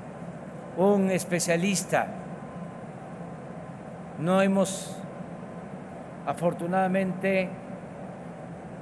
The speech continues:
sido superados, rebasados, como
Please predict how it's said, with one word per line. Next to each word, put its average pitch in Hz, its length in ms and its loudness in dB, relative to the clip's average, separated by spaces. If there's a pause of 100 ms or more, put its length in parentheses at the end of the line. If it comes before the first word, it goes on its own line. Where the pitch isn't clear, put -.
(480)
sido 190 340 4
superados, 185 1120 8 (420)
rebasados, 165 800 8 (1900)
como 160 640 8